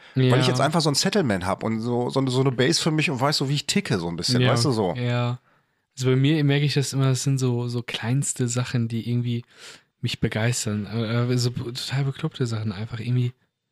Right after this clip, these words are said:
Speaker 2: was war das denn? Ähm, da sind wir, ähm, irgendwo hingefahren über die Autobahn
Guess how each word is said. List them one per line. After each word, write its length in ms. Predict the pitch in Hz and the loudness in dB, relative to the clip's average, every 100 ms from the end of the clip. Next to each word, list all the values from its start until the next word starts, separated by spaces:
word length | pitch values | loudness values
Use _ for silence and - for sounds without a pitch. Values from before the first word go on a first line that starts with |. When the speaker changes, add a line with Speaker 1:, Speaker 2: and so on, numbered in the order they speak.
| _ _ _ _ _ | _ _ _ _ _
Speaker 2:
was 160 | - - | -20 -8
war 120 | 123 | -2
das 240 | 135 123 - | -2 -2 -4
denn? 260 | 107 110 | -4 -4
Ähm, 280 | 107 110 117 _ _ _ _ _ _ _ _ _ _ _ _ _ _ _ _ _ | -2 -4 -4 _ _ _ _ _ _ _ _ _ _ _ _ _ _ _ _ _
da 60 | 113 | -8
sind 220 | 113 135 | -2 2
wir, 240 | 151 135 127 | 2 2 0
ähm, 320 | 123 120 117 | 0 0 -2
irgendwo 300 | 127 131 123 | -2 0 0
hingefahren 640 | 101 123 156 - 151 151 131 | 0 2 0 0 0 0 0
über 160 | 127 | 0
die 120 | 123 | -2
Autobahn 600 | 104 123 - 147 151 160 | -2 -4 -4 -2 -2 -2